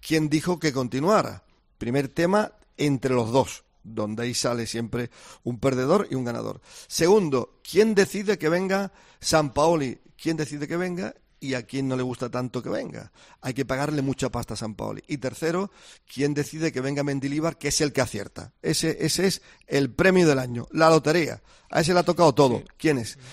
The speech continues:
Speaker 1: Entonces, en esas tres cabezas de
Speaker 2: Mm.
Speaker 1: entrenadores hay mucha pasta, hay enfrentamiento,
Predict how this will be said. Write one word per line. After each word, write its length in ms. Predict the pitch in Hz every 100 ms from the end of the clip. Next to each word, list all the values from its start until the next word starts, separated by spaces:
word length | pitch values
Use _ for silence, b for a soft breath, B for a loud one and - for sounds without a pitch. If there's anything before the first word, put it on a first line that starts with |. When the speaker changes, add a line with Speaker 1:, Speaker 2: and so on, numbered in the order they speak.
| B
Speaker 1:
Entonces, 400 | 131 196 - 175
en 140 | - 156
esas 320 | 202 240 -
tres 160 | 226 -
cabezas 380 | 208 185 165
de 60 | 147
Speaker 2:
Mm. 40 |
Speaker 1:
entrenadores 460 | 139 143 190 233 233 B B B - 120
hay 160 | 139
mucha 360 | 147 147 - 131
pasta, 500 | 180 175 - 180 185 B B B B _
hay 260 | 131 143 143
enfrentamiento, 960 | 131 131 131 147 170 147 165 175 175